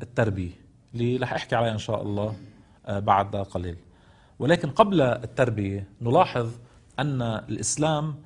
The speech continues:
دخل إلى جملة من العناصر يمكن الواحد عن بعيد لقيها شوي، آه، مسألة، آه، غريبة، لأنه الإسلام دخل إلى التكون الأول بعد الولادة، يعني أول سبعة أيام. تحدث عن عناوين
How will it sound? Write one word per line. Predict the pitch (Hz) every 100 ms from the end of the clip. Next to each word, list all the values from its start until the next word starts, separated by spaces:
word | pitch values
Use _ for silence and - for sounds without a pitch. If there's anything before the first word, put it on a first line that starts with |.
| - _ _ 143
دخل | 156 - 131 113
إلى | 101 - 165 185 123
جملة | 123 214 170 127
من | 160
العناصر | 147 147 151 151 - 135 127 127 - -
يمكن | 185 196 165
الواحد | 147 156 - 135 135
عن | - 123
بعيد | 117 113 135 131 -
لقيها | 107 135
شوي، | 120 - 127 127 123 - - - -
آه، | 110 110 107
مسألة، | 120 - 117 107 110 107 -
آه، | 101 98
غريبة، | 98 104 101 92 - _ _ - -
لأنه | 131 180
الإسلام | 147 131 185 190 165
دخل | 170 - 156
إلى | 147 143 143 151 139 - - _ _ 127
التكون | 131 117 135 165 185 160 131
الأول | 113 139 156 135 135 147 139 -
بعد | 127 135 135 -
الولادة، | 113 113 117 127 104 107 107 -
يعني | 120 107 117
أول | 135 123
سبعة | 131 120 101 107
أيام. | 101 95 85 - - - _ _ -
تحدث | - 151 135 123
عن | 113
عناوين | 113 120 117 127 147 160